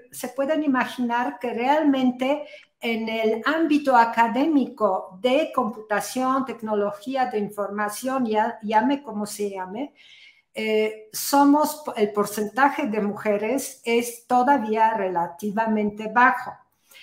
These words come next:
Y entonces, eh, tú, en una de las primeras reuniones de esta academia, eh, se nos ocurrió hacer una reunión de estas pocas mujeres que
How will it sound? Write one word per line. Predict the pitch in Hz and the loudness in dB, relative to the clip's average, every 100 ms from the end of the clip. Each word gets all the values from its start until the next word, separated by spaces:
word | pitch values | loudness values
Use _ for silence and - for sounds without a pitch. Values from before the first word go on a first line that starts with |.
| - - _ _ | -20 -20 _ _
Y | 262 | 0
entonces, | 247 240 302 330 330 - - - - | 2 2 0 0 -2 -2 -8 -10 -6
eh, | 226 220 220 220 - _ _ | -4 -4 -6 -8 -10 _ _
tú, | 254 247 247 - - - | 0 0 -2 -8 -16 -4
en | 220 233 233 | 0 2 2
una | 254 285 320 | 4 6 6
de | 302 | 4
las | 269 247 - | 2 0 -2
primeras | 220 233 277 320 330 330 | -4 0 2 4 2 0
reuniones | 247 233 220 226 240 262 262 214 190 | 0 0 0 2 2 2 0 -4 -6
de | 208 202 202 | -2 0 0
esta | 233 - 254 | 0 -2 -4
academia, | 247 240 220 240 240 226 240 311 - _ _ _ _ | -2 -2 0 0 0 0 -2 -4 -12 _ _ _ _
eh, | 214 208 208 208 208 214 214 - _ _ _ _ | -6 -4 -2 0 0 -4 -10 -18 _ _ _ _
se | - 254 | -2 2
nos | 262 269 | 2 2
ocurrió | 277 269 277 262 302 | 2 2 2 4 6
hacer | 302 302 262 285 | 4 4 0 2
una | 277 262 | 4 2
reunión | 220 220 220 226 233 247 247 | 2 2 0 2 2 2 2
de | 214 208 214 | 0 -2 -4
estas | 202 - 208 | -8 -4 -4
pocas | - 254 247 247 233 247 | 2 4 4 2 -2 0
mujeres | 247 247 277 294 - - | 0 2 0 0 -6 -6
que | 196 190 185 180 | -4 -2 -2 -6